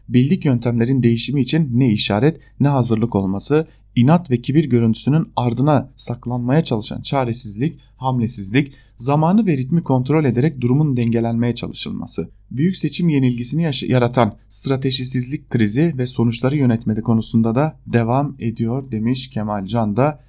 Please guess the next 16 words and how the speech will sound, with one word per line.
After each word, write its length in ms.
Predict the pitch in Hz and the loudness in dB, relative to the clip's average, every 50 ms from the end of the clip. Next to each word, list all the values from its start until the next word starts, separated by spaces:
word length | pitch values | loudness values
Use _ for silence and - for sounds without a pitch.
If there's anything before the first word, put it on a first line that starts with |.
| _ _ - | _ _ -4
ve 160 | 123 139 - | -4 -4 -2
A 160 | 135 127 135 | -2 -4 -4
K 160 | 131 147 139 | -4 -4 -4
P'nin 340 | 135 131 147 165 170 165 - | -2 0 0 0 0 0 -2
bir 100 | 127 123 | -4 -4
stratejisi 1080 | 117 - - - - - - - - - 123 117 120 123 113 113 110 - - 98 - - - | -4 -6 -8 -8 -10 -10 -12 -14 -8 -6 -6 -4 -2 -4 -4 -4 -6 -8 -8 -10 -12 -12 -12
olmadığını, 640 | - 110 127 131 139 139 135 131 135 147 156 165 160 - - _ _ _ _ - | -6 -4 -4 -2 -2 -2 -2 0 0 0 0 -2 -4 -8 -16 _ _ _ _ -12
aksine 480 | - 165 131 - - 123 131 143 127 | -10 -10 -10 -8 -8 -6 -4 -4 -4
zamanı 720 | 135 123 120 135 143 143 139 135 139 143 151 139 117 135 - - _ _ | -4 -4 -6 -6 -4 -2 -4 -4 -4 -2 -2 -2 -2 -4 -6 -12 _ _
kullanmaya 460 | - 113 107 107 107 101 98 95 95 | -10 -8 -6 -6 -6 -6 -8 -8 -10
çalıştığını, 460 | - 104 104 104 104 - - 139 160 | -10 -10 -12 -12 -12 -10 -6 -6 -6
zamana 540 | 139 127 127 123 127 123 127 135 123 - - | -4 -4 -4 -4 -4 -4 -4 -4 -4 -4 -6
oynamaya 480 | - 104 104 95 95 95 98 95 92 - | -8 -10 -8 -8 -8 -8 -8 -10 -12 -12
çalıştığını 600 | - - 104 104 - - - 110 117 147 160 160 - _ _ _ _ _ _ | -10 -10 -10 -10 -12 -8 -6 -4 -2 -2 -4 -4 -8 _ _ _ _ _ _
dile 220 | 113 113 131 139 139 | -6 -4 -4 -4 -2
getirmiş. 680 | 131 113 - - - - - - - - - - - | -4 -6 -6 -8 -10 -10 -10 -10 -10 -10 -10 -12 -16